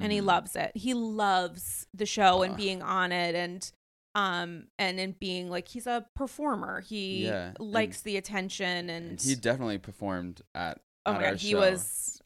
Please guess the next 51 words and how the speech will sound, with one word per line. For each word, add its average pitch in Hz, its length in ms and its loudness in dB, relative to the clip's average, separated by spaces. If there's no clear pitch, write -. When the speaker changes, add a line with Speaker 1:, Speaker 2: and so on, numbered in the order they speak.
Speaker 1:
he 220 160 -10
Speaker 2:
He 214 80 0
Speaker 1:
was 180 460 0
performing. 175 560 -8
Speaker 2:
<laughs> - 0 -
Speaker 1:
He's 131 220 -2
Speaker 2:
Yeah, 120 100 2
he's 214 100 -4
Speaker 1:
performing 269 240 4
Speaker 2:
just 311 160 6
a 370 40 6
Speaker 1:
<laughs> - 0 -
hard 302 120 8
Speaker 2:
natural. 185 240 6
Speaker 1:
out. - 60 4
Speaker 2:
Also, 147 220 4
I 135 40 6
wanna 156 160 0
give 196 100 -4
him 185 100 -4
a 139 60 0
shout 131 240 -2
out. 107 100 2
I 110 60 0
was 110 140 -4
noticing, 110 580 -6
uh, 98 180 0
in 95 80 -2
my 95 100 -2
peripheral 101 380 -6
vision 95 400 -6
that 87 200 -8
he 110 540 -6
was 98 300 -4
so 117 300 -4
dialed 113 460 -6
in 104 440 -10
Speaker 1:
Mm. 185 320 -8
Speaker 2:
and 107 140 -6
paying 135 240 -4
attention 107 720 -8
to - 200 -12
every 117 280 -6
segment 98 520 -8
and 101 160 -10
everything 107 360 -8
that 101 80 -4
Speaker 1:
Yeah. 90 160 -2
Speaker 2:
everyone 107 320 -4
was 123 120 -6
saying. 98 560 -8